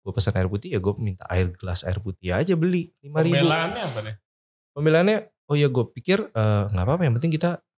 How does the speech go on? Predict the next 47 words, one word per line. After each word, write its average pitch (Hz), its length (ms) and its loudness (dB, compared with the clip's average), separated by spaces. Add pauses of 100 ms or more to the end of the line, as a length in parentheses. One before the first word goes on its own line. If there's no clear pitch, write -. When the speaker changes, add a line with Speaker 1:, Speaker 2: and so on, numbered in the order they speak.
(120)
Speaker 2:
Making 135 320 0
money. 131 160 4
Speaker 1:
making 117 240 4
money." 160 280 6
Gue 135 120 4
bilang, 185 180 2
"Ya 147 140 4
making 143 280 4
money 170 220 6
nggak 160 180 4
kayak 117 140 2 (100)
gitu." - 180 -10 (220)
Gue 131 120 -12
bilang, 147 160 -14
"Lu 170 100 -16
Speaker 2:
Eh, 123 100 -12
Speaker 1:
goblok 104 100 4 (140)
Speaker 2:
you're - 20 0
not - 80 -4
Speaker 1:
banget." 139 460 4
Speaker 2:
making 135 100 0
money. 135 300 2 (380)
And 147 140 4 (280)
you're 208 300 2
not 311 160 2
making 175 320 4
money. 143 400 4
Speaker 1:
You're 269 100 2
not 381 140 4
making 220 240 4
money 185 320 6
out 110 160 6
of - 80 -4
that. 131 160 6
Speaker 2:
Goceng, 151 240 -4
come 180 100 -2
on, 135 160 0
man. 110 220 -2
Speaker 1:
You're 151 160 -2
making 196 320 2
culture 156 420 4
out 104 220 4
of 104 160 -2
that. 104 240 2
Speaker 2:
Iya. 123 160 0
Speaker 1:
Lu 160 80 4
making 113 480 2